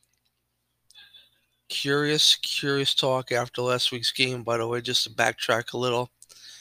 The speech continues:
Sam Darnold says he gives his full support for Adam Gase. I got nothing against Sam Darnold. I think as a person, he's a pretty cool dude. I think maybe in di-,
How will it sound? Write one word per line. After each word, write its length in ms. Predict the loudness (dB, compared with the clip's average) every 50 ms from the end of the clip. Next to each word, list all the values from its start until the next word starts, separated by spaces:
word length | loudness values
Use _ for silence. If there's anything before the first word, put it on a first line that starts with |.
| -20 -20 _ _ _ -2
Sam 360 | -2 0 0 0 -2 -2 -2
Darnold 320 | -2 0 0 2 2 0
says 340 | 0 0 0 0 0 -2 -2
he 200 | -2 -4 -4 -6
gives 320 | -4 -2 -2 0 0 -2 -2
his 140 | -2 -4
full 380 | -4 -4 -6 -6 -2 0 4 6
support 540 | 6 4 4 2 2 4 6 6 6 4 2 -4 -20 _ _ _ _ _ _ _ _ _ _ _ _ _ _ _ _ _ _ _ _ _ _ _ _ _ _ _
for 140 | -4 0 2
Adam 260 | 2 4 2 2 0
Gase. 440 | 0 0 0 2 2 2 2 2 0 -2 _ _ _ _ _ _ _ _ _ _ _ _ _ _ _ _ _ _ _ _ -20 -20 _ _ _ -18 -16 _ -8
I 120 | -4 0
got 160 | 2 2 2
nothing 380 | 2 2 0 -2 -2 -4 -4 -2
against 260 | -2 -2 0 2 2
Sam 200 | 2 0 0 -2
Darnold. 360 | -2 -2 -2 -2 -2 -2 -4
I 20 | -4
think 300 | -4 -4 -4 -4 -4 -4
as 160 | -6 -6 -6
a 40 | -8
person, 380 | -6 -2 0 0 2 2 0
he's 140 | -2 -4 -6
a 40 | -8
pretty 240 | -8 -8 -8 -8 -8
cool 200 | -6 -8 -8 -8
dude. 360 | -4 0 2 4 4 2 0 -6 _ _ _ _ _ _ _ _ -20 -20 -20 -20 -20 -20 _ _ _ _ _ _ -16
I 60 | -16 -10
think 280 | -6 -6 -6 -4 -4
maybe 260 | -4 -4 -4 -2 -4
in 100 | -6 -4
di-, 140 | -2 -2 -4